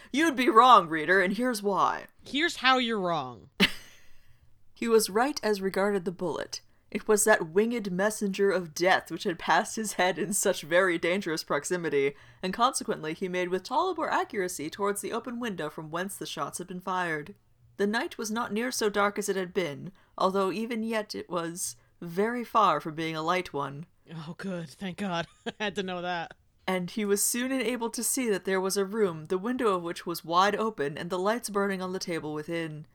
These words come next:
Speaker 1: He made towards it in a moment and entered it. To his astonishment, the first objects he beheld were Flora and a stranger,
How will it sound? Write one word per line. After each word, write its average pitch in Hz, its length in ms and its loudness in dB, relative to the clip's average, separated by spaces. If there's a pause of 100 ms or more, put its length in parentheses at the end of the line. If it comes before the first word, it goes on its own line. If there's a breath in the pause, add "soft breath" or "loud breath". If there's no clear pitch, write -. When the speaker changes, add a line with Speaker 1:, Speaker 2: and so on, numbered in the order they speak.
(220)
Speaker 1:
He 202 120 -2
made 220 220 2
towards 214 320 0
it 202 80 2
in 202 120 -2
a 202 40 -2
moment 190 460 -2
and 160 80 -10
entered 175 320 -6
it. 131 220 -4 (280)
To 165 100 -6
his 156 120 -6
astonishment, 160 720 -2
the 180 80 -2
first 226 340 0
objects 180 460 0
he 170 100 -6
beheld 170 400 2
were 156 80 -6
Flora 196 380 2
and 175 180 -2
a 175 60 -2
stranger, 190 920 -2